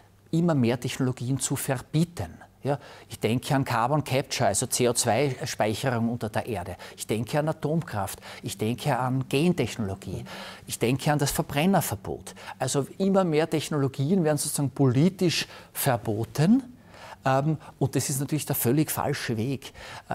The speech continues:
es weiß nur der Markt, also die Summe der Menschen, ja, der Konsument, was am Ende das Richtige ist. Und der muss entscheiden und nicht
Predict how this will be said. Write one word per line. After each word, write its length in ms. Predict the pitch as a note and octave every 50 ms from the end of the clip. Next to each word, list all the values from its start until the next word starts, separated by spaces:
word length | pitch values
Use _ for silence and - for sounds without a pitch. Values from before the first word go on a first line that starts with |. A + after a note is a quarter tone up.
| - -
es 220 | A#2 - - G2+
weiß 380 | G2+ F#2+ B2+ F3 F3+ - - -
nur 180 | D3+ D#3+ F3
der 120 | E3+ D#3 C3
Markt, 500 | B2 G#2 F2 G2 D3 E3 D3+ - - -
also 180 | C#3 - C#3+
die 120 | - - A#2+
Summe 420 | - - - D#3 F#3 F#3+ F#3 D#3
der 120 | - C#3
Menschen, 580 | C3 A#2+ A2+ B2+ D3+ - - - G#2 F2+ D2 - - - - - - - - - - -
ja, 160 | A#2+ D3 D#3 - -
der 100 | - C3
Konsument, 920 | - - C#3 D3+ D#3 C#3+ - D3 B2+ A#2 A#2 D3 E3+ D3 - - - - - - - - -
was 180 | - A2+ A#2 -
am 100 | C#3+ - -
Ende 320 | A2+ A2 A#2+ C#3 C#3+ C#3+
das 240 | - C#3 - - B2
Richtige 440 | C3+ D3 - - - B2 A2 - F2+
ist. 460 | - - F2+ F2 - - - - - - - - -
Und 240 | - B2 - - -
der 160 | A#2+ B2+ D#3
muss 260 | D3+ C3 B2+ - - B2+
entscheiden 540 | C3 B2 - - G#2+ F2+ F2+ G2+ - - -
und 200 | - C#3+ G#2+ -
nicht 320 | C#3+ D3 D#3+ - - -